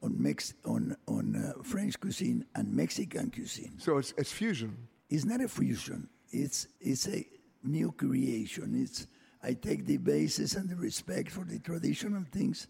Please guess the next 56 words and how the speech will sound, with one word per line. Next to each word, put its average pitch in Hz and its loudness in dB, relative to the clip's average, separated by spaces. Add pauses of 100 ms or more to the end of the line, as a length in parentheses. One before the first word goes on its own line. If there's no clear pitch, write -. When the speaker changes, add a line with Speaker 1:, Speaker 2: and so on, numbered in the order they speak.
Speaker 1:
and 113 0
in 120 4
a 107 0
certain 190 4
point, 120 2 (360)
I 143 2
make 156 2
a 233 0
twist - -4 (160)
Speaker 2:
You 127 2
turn 147 4
Speaker 1:
to, 143 6
Speaker 2:
left. 123 2
Speaker 1:
to 135 4
everything, 139 4
and - 2
I 73 2
go - 4
Speaker 2:
<laughs> - -4
Speaker 1:
to 65 2
other - -2
way, 95 -6
you 98 -2
know. 113 0 (220)
Speaker 2:
So 185 4
give 208 2
me, 240 -2
give 202 2
me 240 6
an 202 6
example 156 4
of 123 2
a 120 4
dish 127 0
that 131 0
you've 123 2
essentially 135 0
created 127 2
that, 123 0
that, 123 0
rese-, 120 0
that 135 0
represents 135 2
that. 98 -8 (600)
Speaker 1:
Yeah, 185 2
for 180 -8
example, 117 -6
I 117 -2
do 117 -2
a 117 -4
lot 117 -2
of 113 -6
things, 120 -4
uh, - -4
with, - -4
uh, 151 -6